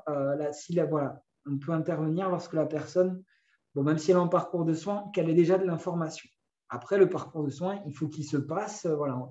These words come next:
il y a des choses qu'on ne peut pas, euh, faire trop tôt non plus, mais déjà que la personne ait l'information, peut-être commencer les démarches, par exemple, à la, la reconnaissance travail handicapé ou, euh,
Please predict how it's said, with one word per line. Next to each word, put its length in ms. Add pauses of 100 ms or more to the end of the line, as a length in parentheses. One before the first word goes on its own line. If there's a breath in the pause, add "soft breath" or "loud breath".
il 80
y 40
a 40
des 100
choses 220
qu'on 100
ne 60
peut 100
pas, 240 (640 loud breath)
euh, 120
faire 240
trop 200
tôt 180
non 160
plus, 260
mais 120
déjà 240
que 60
la 60
personne 300
ait 60
l'information, 600
peut-être 240
commencer 360
les 140
démarches, 440
par 140
exemple, 320
à 80
la, 160 (300 loud breath)
la 60
reconnaissance 420
travail 260
handicapé 560 (500 loud breath)
ou, 300
euh, 320